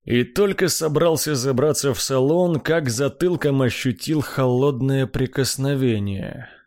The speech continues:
Валентин машинально поднял руки вверх. «Очень хорошо», раздался до тошноты знакомый голос.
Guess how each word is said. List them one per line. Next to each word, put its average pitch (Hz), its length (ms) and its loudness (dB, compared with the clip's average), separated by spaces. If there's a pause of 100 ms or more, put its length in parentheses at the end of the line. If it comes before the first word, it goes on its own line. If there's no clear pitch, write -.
(280)
Валентин 117 760 0
машинально 151 720 0
поднял 135 560 2
руки 143 280 0
вверх. 120 640 -2 (1000)
«Очень 175 640 0
хорошо», 135 1120 2 (420)
раздался 120 720 0
до 123 120 -2
тошноты 131 480 -2
знакомый 120 460 0
голос. - 600 -2